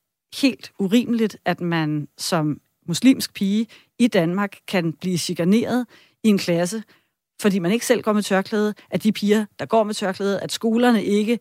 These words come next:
træder ind og siger, "Vi vil simpelthen ikke have de her religiøse tørklæder på skolerne. Der skal være frihed til, at man kan være pige. I må tage tørklædet på, når I går hjem, eller have det på, når I går hjem, når I er hjemme.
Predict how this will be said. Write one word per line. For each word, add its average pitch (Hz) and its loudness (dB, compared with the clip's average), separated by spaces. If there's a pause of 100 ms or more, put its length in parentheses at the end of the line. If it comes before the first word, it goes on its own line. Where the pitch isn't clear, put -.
(320)
træder 185 2
ind 233 0
og 208 -4
siger, 196 -2 (300)
"Vi 180 -2
vil 185 2
simpelthen 233 2
ikke 233 -4
have 208 -2 (320)
de 214 -2
her 185 2 (220)
religiøse 202 -2 (220)
tørklæder 185 -2 (160)
på 220 0
skolerne. 220 -2 (460)
Der 196 2
skal 202 2
være 170 0
frihed 247 4
til, 214 0
at 185 -2
man 170 0
kan 156 -4
være 131 -4
pige. 226 0
I 226 -4
må 196 0
tage 160 -4 (260)
tørklædet 240 2
på, - 2
når 202 0
I 165 2
går 156 -8
hjem, 240 4 (500)
eller 185 2
have 156 4
det 226 0
på, - 2
når 226 -2
I 214 4
går 208 -2
hjem, 190 4
når 202 0
I 202 4
er 190 2
hjemme. 196 0